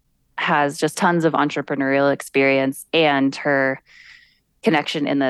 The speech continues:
sustainability world. And she was, I think she even was just like, "So what are you gonna do about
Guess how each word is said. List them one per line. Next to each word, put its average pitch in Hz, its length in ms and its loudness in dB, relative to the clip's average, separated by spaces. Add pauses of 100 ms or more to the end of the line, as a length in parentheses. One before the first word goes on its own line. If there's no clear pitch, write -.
sustainability 139 800 0
world. 131 240 0
And 139 100 -2
she - 140 -6
was, 135 300 -8 (240)
I 165 100 0
think 185 300 -2
she - 340 2
even 147 300 4
was 139 120 0
just - 160 -4
like, 127 200 -2
"So - 200 4
what 285 160 6
are 262 80 6
you 226 60 4
gonna 202 220 2
do 208 180 4
about 190 400 0